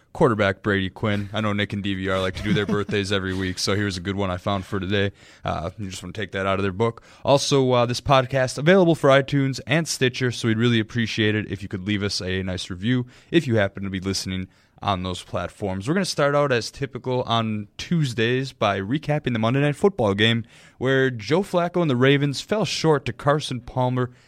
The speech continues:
Speaker 1: and the Cardinals, twenty-six to eighteen in that game.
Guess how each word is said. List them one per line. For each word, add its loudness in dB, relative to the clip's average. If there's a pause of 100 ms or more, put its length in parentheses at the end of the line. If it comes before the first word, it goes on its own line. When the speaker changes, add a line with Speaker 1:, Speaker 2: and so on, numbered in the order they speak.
(120)
Speaker 1:
and -4
the 0
Cardinals, 0 (320)
twenty-six 2
to 2
eighteen 2 (300)
in 2
that 0
game. 2